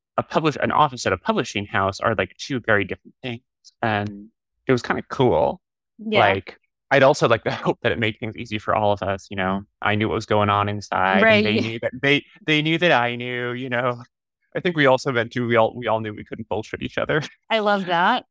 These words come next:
Speaker 2: And,
Speaker 1: Um,
Speaker 2: and then
Speaker 1: mm-hmm.
Speaker 2: you, you also talk about Little Puss in this book and
Speaker 1: Yeah.
Speaker 2: even quote some of your authors, which I think is such a lovely way to talk about <laughs>
Speaker 1: Emily
Speaker 2: trying to
Speaker 1: Zo.
Speaker 2: define community.
Speaker 1: Love her
Speaker 2: <laughs> Yeah.
Speaker 1: book. Yeah.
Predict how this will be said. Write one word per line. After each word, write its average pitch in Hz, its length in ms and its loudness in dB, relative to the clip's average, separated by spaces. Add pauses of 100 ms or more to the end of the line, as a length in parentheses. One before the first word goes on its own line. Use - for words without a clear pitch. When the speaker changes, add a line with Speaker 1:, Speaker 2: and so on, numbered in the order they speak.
(160)
Speaker 2:
And, 277 160 4
Speaker 1:
Um, 277 60 -8
Speaker 2:
and 262 140 2
then 247 140 2
Speaker 1:
mm-hmm. 247 100 0
Speaker 2:
you, - 340 -4
you 226 180 -6
also 240 460 0
talk - 360 -4
about 202 260 0
Little 175 280 -4
Puss 175 380 -8
in 170 80 -14
this 170 200 -12
book 160 320 -8 (720)
and 262 120 4
Speaker 1:
Yeah. 254 120 2
Speaker 2:
even 285 180 4
quote 254 360 2
some 226 200 -2
of 180 140 -4
your 175 200 -6
authors, 247 540 0
which 220 340 -4
I 220 120 -2
think 220 200 -4
is 220 160 0
such 220 180 -4
a 220 60 -4
lovely 190 340 -2
way 180 300 0
to - 140 -18
talk 165 280 -2
about 165 420 0 (720)
<laughs> - 20 -16
Speaker 1:
Emily 233 280 0
Speaker 2:
trying 214 320 4
to 139 60 0
Speaker 1:
Zo. 135 60 2
Speaker 2:
define 208 440 0
community. 185 400 -8
Speaker 1:
Love 143 180 4
her 135 100 2
Speaker 2:
<laughs> - 0 -
Yeah. - 0 -
Speaker 1:
book. 127 300 0 (100)
Yeah. 143 460 0